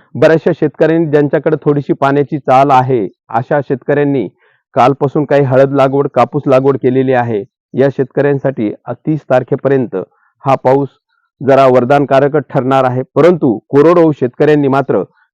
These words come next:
पेरणीची गडबड करू नका, कारण हा पाऊस फक्त तीस तारखेपर्यंत आहे, याच्या समोर चांगलीच उघाड मिळणार आहे. तेव्हा हा संदेश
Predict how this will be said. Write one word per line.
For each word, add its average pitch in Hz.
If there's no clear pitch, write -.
पेरणीची 147
गडबड 139
करू 139
नका, 123
कारण 139
हा 160
पाऊस 139
फक्त 156
तीस 160
तारखेपर्यंत 135
आहे, 147
याच्या 127
समोर 127
चांगलीच 147
उघाड 127
मिळणार 131
आहे. 127
तेव्हा 135
हा 151
संदेश 131